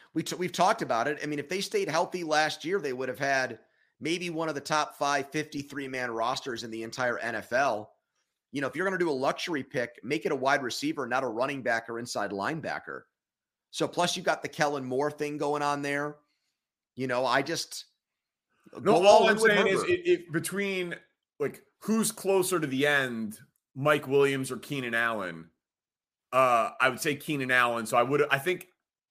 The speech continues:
Speaker 2: I think I would have assumed Zay Flowers, uh, just for, like, complimentary piece
Speaker 1: Sure.
Speaker 2: ov-, over, over Johnston. But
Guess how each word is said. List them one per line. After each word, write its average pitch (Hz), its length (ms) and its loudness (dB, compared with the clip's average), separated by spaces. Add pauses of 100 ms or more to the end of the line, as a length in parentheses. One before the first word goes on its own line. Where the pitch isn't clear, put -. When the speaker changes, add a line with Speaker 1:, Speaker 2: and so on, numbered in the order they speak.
Speaker 2:
I 127 80 0
think 208 180 2
I 208 40 8
would 202 140 10
have 180 100 4
assumed 156 720 -2
Zay 135 260 0
Flowers, 107 920 -2 (960)
uh, 117 420 2 (640)
just 147 280 -4
for, 156 120 0
like, 147 320 0 (400)
complimentary 135 760 -2
piece 113 580 -8 (100)
Speaker 1:
Sure. 104 260 -6
Speaker 2:
ov-, 131 320 4 (160)
over, 113 800 2 (360)
over 120 300 0
Johnston. 104 760 -2 (100)
But 120 380 2